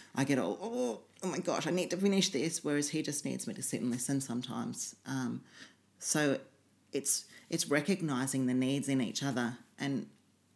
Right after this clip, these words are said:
and realising that too with the children. I mean, the children love our boys, um, love being their mother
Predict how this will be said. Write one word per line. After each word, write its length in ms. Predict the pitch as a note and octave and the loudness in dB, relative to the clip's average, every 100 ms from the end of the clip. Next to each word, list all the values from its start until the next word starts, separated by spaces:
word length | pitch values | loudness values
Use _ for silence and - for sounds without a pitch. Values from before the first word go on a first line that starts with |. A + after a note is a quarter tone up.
| _ _ _ _ _ D#3+ | _ _ _ _ _ -2
and 300 | D3 C3+ - | 0 0 -2
realising 720 | C#3 F3 G3 F3 D#3 D#3 D3 | 4 6 8 6 4 4 2
that 160 | B2 - | 2 2
too 220 | - E3 | 4 6
with 140 | B2+ | 4
the 60 | C#3 | 2
children. 460 | C3+ D#3 D3+ A2+ C3+ | 2 2 2 2 0
I 40 | |
mean, 180 | C3+ C3+ | 0 0
the 80 | C#3 | 0
children 560 | - D3+ D3 C#3 C3 - - _ - | 0 0 2 0 0 -4 -18 _ -6
love 280 | C3 D3 D3 | 0 2 2
our 100 | B2+ | 0
boys, 540 | B2 A#2 A#2+ - - - - - - - - - | 0 -2 -4 -6 -8 -10 -20 -20 -20 -20 -14 -4
um, 500 | C3+ C3 A#2+ A#2 - _ _ _ _ _ - | 0 2 0 -4 -10 _ _ _ _ _ -4
love 400 | C#3+ D3+ D3 C#3 | 0 2 2 0
being 200 | D3+ C#3+ | 0 2
their 100 | C#3 | 2
mother 400 | B2+ A#2+ D3 | 2 0 -2